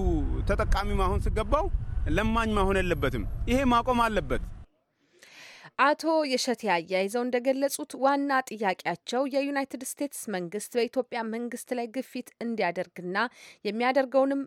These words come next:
Speaker 2: ድጋፍ ተጠያቂነት ያለበት እንዲሆን ማድረግ በመሆኑ ከሰልፈኞቹ የተወከሉ ስልሳ አባላት በዩናይትድ ስቴትስ የተወካዮች ምክር ቤት ለህግ መምሪያና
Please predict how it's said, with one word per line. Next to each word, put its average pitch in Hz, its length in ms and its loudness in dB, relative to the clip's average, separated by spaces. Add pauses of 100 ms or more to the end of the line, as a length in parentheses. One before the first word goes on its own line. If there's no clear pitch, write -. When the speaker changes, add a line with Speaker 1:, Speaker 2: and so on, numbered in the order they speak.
(140)
Speaker 2:
ድጋፍ 220 420 2
ተጠያቂነት 220 840 -4
ያለበት 185 500 -4 (140)
እንዲሆን 214 520 -4
ማድረግ 175 480 -4
በመሆኑ 214 380 0 (480)
ከሰልፈኞቹ 277 1000 -2
የተወከሉ 202 600 -4 (160)
ስልሳ - 440 -6
አባላት 175 440 0 (380)
በዩናይትድ 202 600 0
ስቴትስ - 360 -4
የተወካዮች 233 720 -2
ምክር 247 300 -6
ቤት 285 240 -6 (140)
ለህግ 220 340 -4 (160)
መምሪያና 208 540 0